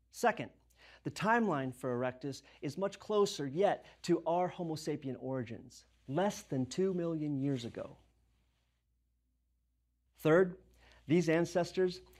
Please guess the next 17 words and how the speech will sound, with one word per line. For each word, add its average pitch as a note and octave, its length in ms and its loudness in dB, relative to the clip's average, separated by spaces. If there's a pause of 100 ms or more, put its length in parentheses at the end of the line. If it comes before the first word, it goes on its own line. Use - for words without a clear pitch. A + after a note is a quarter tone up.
they G3 100 2
had E3+ 180 2
quite F3+ 240 2
an D#3+ 80 2
amazing D3 380 0
toolkit C3 500 -4
compared A#2 420 -2
with A2 220 -4 (160)
everyone B2 500 2
who G#2 160 -8
came A2+ 240 -4
before A2+ 380 -4
them. A2 200 -10 (640)
So C3 220 -8 (100)
rather C#3+ 380 2
than, D3+ 360 0
like, B2 180 -8